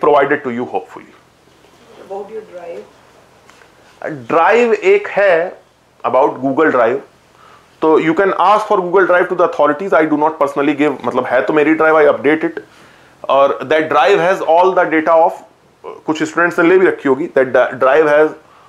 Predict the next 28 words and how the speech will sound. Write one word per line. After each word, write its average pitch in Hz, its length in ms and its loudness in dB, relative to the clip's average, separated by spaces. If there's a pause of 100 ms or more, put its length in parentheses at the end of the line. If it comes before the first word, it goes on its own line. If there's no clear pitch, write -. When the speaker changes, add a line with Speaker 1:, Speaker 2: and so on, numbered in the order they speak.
(300)
Speaker 1:
all 170 280 4
the, 165 160 2 (560)
my 202 120 4 (120)
personal 160 320 -2
notes 151 320 -4
of - 160 -8 (920)
preparation 143 480 0
history 139 340 -2
के 151 80 2
जितने 139 220 -2
भी 143 60 0
मेरे 131 220 2
पर्सनल 123 340 -2
नोट्स 113 260 -4
हैं, 156 80 -16 (500)
that 147 180 2
is 147 140 -2
in 156 100 0
drive, 135 320 2 (560)
that 220 280 0
is 262 200 2 (220)
added 214 380 0
to 143 140 -2
N 98 160 -6
C - 80 -14
E 87 60 -8
R 95 160 -10
T। - 80 -20